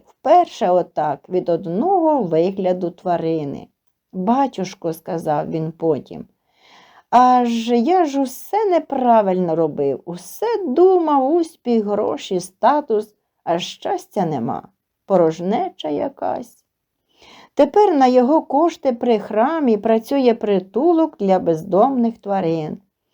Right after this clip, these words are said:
І їдальня для малозабезпечених, і дитячий майданчик у дворі,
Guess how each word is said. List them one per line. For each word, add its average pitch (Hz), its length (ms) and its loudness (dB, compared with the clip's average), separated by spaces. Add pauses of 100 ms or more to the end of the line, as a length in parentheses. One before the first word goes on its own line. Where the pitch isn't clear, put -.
(340)
І 339 60 4
їдальня 190 800 4
для 190 220 0
малозабезпечених, 180 1500 0 (600)
і 233 300 6
дитячий 277 640 2
майданчик 226 960 2
у 233 60 -4
дворі, 226 680 0